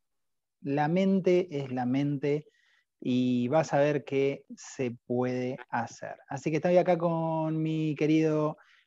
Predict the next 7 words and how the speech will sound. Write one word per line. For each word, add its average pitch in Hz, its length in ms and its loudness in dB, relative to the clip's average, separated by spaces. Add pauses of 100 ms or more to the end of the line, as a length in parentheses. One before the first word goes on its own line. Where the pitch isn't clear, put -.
(100)
compañero 147 1600 4
mexicano, 151 1700 0 (520)
Franco 180 600 4
Kaiser. 226 800 6
Franco, 220 440 4
¿cómo 220 160 8
andás? 247 580 6